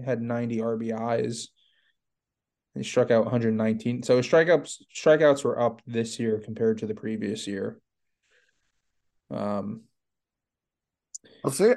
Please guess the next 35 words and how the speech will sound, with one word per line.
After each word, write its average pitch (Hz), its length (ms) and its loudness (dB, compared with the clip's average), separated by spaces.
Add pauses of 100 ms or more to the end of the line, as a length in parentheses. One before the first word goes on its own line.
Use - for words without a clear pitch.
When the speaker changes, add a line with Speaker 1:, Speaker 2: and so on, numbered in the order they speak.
Speaker 2:
I'll 160 120 6
say 247 240 2
this 151 260 4
much. - 280 -6
If 110 140 -2
the 117 100 4
Yan-, 139 320 6
if 135 360 4
the 123 140 4
Yankees 147 380 4
are 165 80 6
serious 131 560 2
about 104 540 4 (960)
Ryan 107 340 -2
Reynolds, 101 480 -2
they 110 220 2
should, 120 560 -2 (760)
they 113 140 0
should 131 220 -4
really 135 300 2
try 123 260 -2
and 117 140 -6
push - 300 -8
Hicks 220 300 0
because 113 360 -2
the, 107 200 -2
because 107 280 -4
he, 120 300 -2
first - 240 2
off, 143 200 4
Reynolds 120 300 -2
has 113 160 -2
requested 113 380 -4
a - 40 -6
trade. 110 360 -2